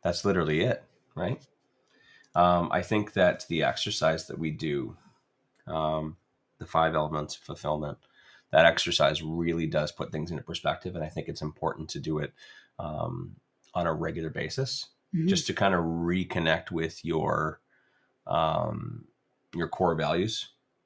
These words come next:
Speaker 1: and the things that fulfill you as a reminder, um, that maybe you've fallen off track.
Speaker 2: Yeah.
Speaker 1: So we do that on a regular basis. We, we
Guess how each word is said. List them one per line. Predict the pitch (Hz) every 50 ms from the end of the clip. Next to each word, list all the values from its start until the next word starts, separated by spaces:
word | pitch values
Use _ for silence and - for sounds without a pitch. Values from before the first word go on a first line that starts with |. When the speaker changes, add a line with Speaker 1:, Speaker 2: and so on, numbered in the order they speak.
| _ _ -
Speaker 1:
and | - 80 80
the | 76
things | - 85 85 85 82
that | - 67 -
fulfill | - 80 78 - 82 82 87
you | 98 113 131 127 - - - - - - - - _ -
as | - 90 87
a | 87 82
reminder, | 82 80 82 82 85 85 87 87 87 85 78 78 73 73 73 - - _ _ _ _ _ _ _ _ _ _ _ -
um, | - - 78 78 80 78 80 80 80 80 78
that | 76 71 82
maybe | 85 80 82 80 78
you've | 78 80 78 76
fallen | - - 76 78 78 80
off | 80 80
track. | - - - - - - - - - _ _ _ _ -
Speaker 2:
Yeah. | 214 185 - _ _ _ _ -
Speaker 1:
So | - - 92
we | 85 90 87
do | 80 90
that | 85 85 80
on | 80 80 78
a |
regular | 78 78 76 76 78 78
basis. | 76 - 78 78 78 - - 76 - -
We, | - 78 76 - -
we | 80 80 78